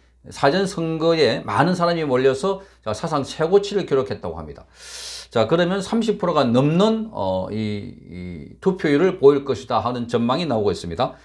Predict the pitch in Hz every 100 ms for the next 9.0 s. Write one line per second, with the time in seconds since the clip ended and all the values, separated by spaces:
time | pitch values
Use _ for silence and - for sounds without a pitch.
0 | _ - 120 196 185 165 165 139 202 -
1 | 127 - 202 226 233 214 156 156 120 -
2 | - 147 151 165 170 147 156 113 92 85
3 | 82 - - - _ - 156 170 165 196
4 | 185 185 247 240 - 196 185 185 180 175
5 | 160 131 117 147 135 180 - 185 208 196
6 | 196 180 143 151 147 139 120 135 170 -
7 | _ _ - 254 269 233 196 170 214 226
8 | 220 170 120 95 85 87 139 180 202